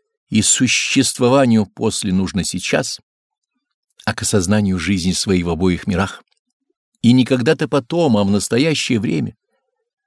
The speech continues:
Знает о том человек или нет, но живет он постоянно и в этом мире,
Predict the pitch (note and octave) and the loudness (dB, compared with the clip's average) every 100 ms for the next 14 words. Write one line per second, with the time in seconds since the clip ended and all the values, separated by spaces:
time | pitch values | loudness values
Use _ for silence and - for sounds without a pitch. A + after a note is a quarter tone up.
0 | _ - E2 A#2 G3 G3 G3 F#3 F#3 - | _ -6 0 4 4 4 2 2 -2 0
1 | F#3 F3 - E3+ E3+ - D3+ D3 C3+ G2+ | 0 -2 -4 -4 -4 -4 -4 0 0 -2
2 | - - - - A#2 A#2 B2 B2+ B2 A#2 | -6 -20 -12 2 4 6 4 4 2 0
3 | B2 A2+ A#2+ G#2+ A#2+ A2+ G#2 G2 F2+ D#2 | 0 -2 0 2 4 4 4 2 0 0
4 | B2 C#3 - C3+ C3 B2+ A#2+ | 0 0 -4 -4 -4 -4 -8